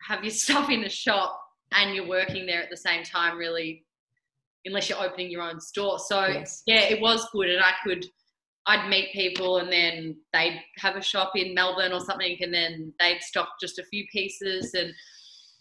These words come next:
Speaker 1: yeah, it was good. And it was a good learning, like, doing it that way, but it, 'cause I had to learn everything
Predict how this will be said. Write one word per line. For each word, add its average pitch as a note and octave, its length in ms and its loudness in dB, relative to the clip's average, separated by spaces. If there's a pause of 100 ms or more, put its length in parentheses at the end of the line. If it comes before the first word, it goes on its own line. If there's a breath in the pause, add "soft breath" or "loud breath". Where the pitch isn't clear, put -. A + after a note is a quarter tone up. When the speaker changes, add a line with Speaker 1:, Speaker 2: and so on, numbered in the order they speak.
(160 loud breath)
Speaker 1:
yeah, C4 600 4
it G#3+ 80 0
was A#3 160 0
good. B3+ 240 6
And A#3 180 6
it A#3 60 4
was A3+ 140 2
a - 20 -4
good A3+ 220 0
learning, F#3+ 480 4
like, F3 160 4 (120)
doing F3+ 220 0
it F#3 140 -2
that F3+ 200 4
way, C#3+ 300 0
but G3+ 100 6
it, - 120 0 (160)
'cause A3 100 0
I G3 80 6
had - 360 2
to G3 80 -4
learn F#3 300 0
everything E3 800 -2